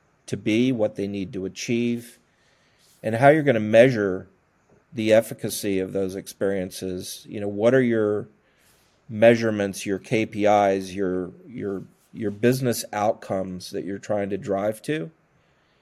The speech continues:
and make sure that you, you've brought that into your use cases. So you, you're coming with use cases, you're designing around strong use cases, and then you're, you're basically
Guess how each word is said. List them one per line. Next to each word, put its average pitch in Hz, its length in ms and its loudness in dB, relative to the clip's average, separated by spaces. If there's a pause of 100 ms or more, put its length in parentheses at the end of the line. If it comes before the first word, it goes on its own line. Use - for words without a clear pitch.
(180)
and 113 160 -4
make 120 180 2
sure 123 280 2
that 110 120 -4
you, 107 440 -4
you've 110 380 -8 (1000)
brought 123 440 6
that 113 320 2
into 131 480 0
your 101 720 0 (720)
use 123 280 2
cases. - 560 -2
So - 160 -4
you, 104 280 -2
you're 113 160 -4
coming 156 380 2
with 107 140 -2
use 113 300 -2
cases, 110 480 -2
you're 101 100 -6
designing 107 560 -2
around 101 340 -2
strong 101 400 -2
use 101 240 -6
cases, 101 680 -8 (840)
and 113 180 -2
then 117 140 2
you're, 107 320 -2
you're 107 160 -4
basically 107 920 0